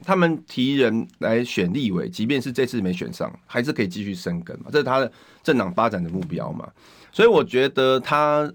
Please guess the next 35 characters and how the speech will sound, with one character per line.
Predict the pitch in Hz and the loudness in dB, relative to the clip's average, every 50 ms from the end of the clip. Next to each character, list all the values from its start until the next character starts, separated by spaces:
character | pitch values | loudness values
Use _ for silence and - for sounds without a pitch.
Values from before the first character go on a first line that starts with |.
| _ - | _ -2
这 | - | 0
样 | 165 175 123 | 2 2 2
做 | 151 156 135 107 | 2 2 2 2
也 | 92 87 | 2 0
没 | 80 92 | 0 0
有 | 110 110 90 | 0 0 0
错 | 87 - - 175 131 98 80 | -2 0 2 2 2 2 0
啦， | 78 - - | -2 -4 -2
就 | - 131 | 0 0
是 | 135 | 0
站 | 117 165 160 | 2 2 2
在， | 147 135 131 120 - | 4 4 2 0 0
站 | - 175 151 | 2 4 4
在 | 147 | 4
他 | 151 147 | 4 2
的 | 139 | 2
角 | - - 95 90 | 2 0 -2 -2
度， | 87 131 123 107 | -2 -2 0 0
你 | 95 | 0
不 | 90 90 107 | -2 -2 0
能 | 120 113 104 | 0 0 2
要 | 104 110 | 2 0
求 | 110 110 101 | 0 -2 -2
他 | 92 90 | -4 -6
不 | 90 - 92 | -4 -4 -8
提 | 90 - - - - | -10 -10 -12 -14 -14
人。 | - - - | -12 -10 -6
那 | 123 143 | -4 2
但 | - 175 170 | 4 4 4
是 | 170 | 4
我 | 170 127 | 4 2
觉 | 101 90 92 | 2 2 0
得 | 98 | -2
两 | 104 101 110 | 0 0 0
党 | 107 101 90 | 0 -2 -2